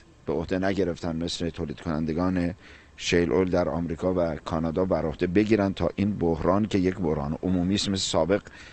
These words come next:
فقط به نظر من اوپک نمیتونه این مشکل رو حل کنه، این، اه،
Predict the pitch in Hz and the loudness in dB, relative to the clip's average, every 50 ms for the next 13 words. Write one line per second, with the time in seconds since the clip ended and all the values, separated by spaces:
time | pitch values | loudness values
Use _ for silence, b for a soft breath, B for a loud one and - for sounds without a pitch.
0 | B B B - - 78 78 92 101 92 92 85 82 80 87 85 98 101 98 95 | B B B -6 -4 -2 0 0 0 2 0 0 0 0 0 0 0 2 0 0
1 | 98 - - - - - 101 - 113 123 120 113 98 - 90 80 80 71 64 78 | -2 -2 -4 -4 -4 -4 -2 0 0 2 2 2 0 -2 -2 -4 -4 -2 -4 -4
2 | 80 78 78 69 65 - - 82 76 73 73 76 73 73 - B B B B B | -2 -2 -4 -4 -6 -6 -2 -2 -2 -2 -2 -4 -4 -6 -8 B B B B B
3 | B B B - 82 95 101 101 - 104 95 92 92 - - 90 92 95 92 85 | B B B 0 2 2 2 2 2 0 2 2 2 0 2 2 2 2 0 0
4 | - - - 127 - 69 | -4 -6 -10 -6 -6 -4